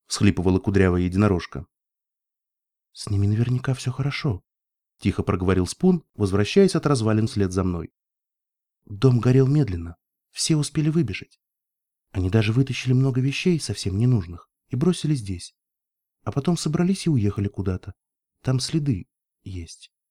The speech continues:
Примерно в то же время, когда мы сбежали из приюта».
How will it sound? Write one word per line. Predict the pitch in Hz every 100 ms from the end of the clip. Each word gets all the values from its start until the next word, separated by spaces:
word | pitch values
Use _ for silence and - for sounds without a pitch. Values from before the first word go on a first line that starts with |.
| _ _ _ _ _ _
Примерно | 123 135 139 135 131
в | -
то | 147
же | 135
время, | 139 170 131
когда | - 117 135
мы | 131
сбежали | 123 139 127 113
из | 117
приюта». | - 147 98 -